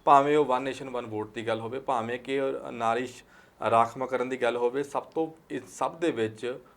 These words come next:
ਡੈਮੋਕ੍ਰੇਸੀ ਜੋ ਸਾਡੇ ਭਾਰਤ ਦੇ ਵਿੱਚ ਬਹੁਤ ਵੱਡੇ ਪੱਧਰ ਤੇ ਲ-, ਅਹ, ਵੋਟਾਂ ਦੇ ਵੀ ਦੇਖਣ ਨੂੰ ਮਿਲਦੀ ਹੈ,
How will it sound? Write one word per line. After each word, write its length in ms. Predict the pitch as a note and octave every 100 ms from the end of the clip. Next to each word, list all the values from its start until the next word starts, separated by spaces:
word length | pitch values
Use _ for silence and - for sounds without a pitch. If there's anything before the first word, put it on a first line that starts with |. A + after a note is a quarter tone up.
| _ G#2+ G2
ਡੈਮੋਕ੍ਰੇਸੀ 600 | B2+ C3+ C3+ A#2+ A2 A2+
ਜੋ 140 | A2+
ਸਾਡੇ 200 | A2+ A2+
ਭਾਰਤ 300 | A2+ A#2 A#2+
ਦੇ 60 | A2+
ਵਿੱਚ 140 | A2 A2 -
ਬਹੁਤ 360 | G2+ A#2+ A2+
ਵੱਡੇ 360 | G2 G2+ G2+ B2+
ਪੱਧਰ 320 | B2 A2 B2
ਤੇ 320 | A#2+ A#2+ A#2 - - - -
ਲ-, 160 | - B2+
ਅਹ, 360 | A2+ G#2+ G#2
ਵੋਟਾਂ 340 | G2+ A2 A2+ B2
ਦੇ 80 |
ਵੀ 100 | B2
ਦੇਖਣ 280 | B2+ G#2+ G#2+
ਨੂੰ 120 | A#2+
ਮਿਲਦੀ 360 | A#2+ G#2+ G2+
ਹੈ, 60 | A2+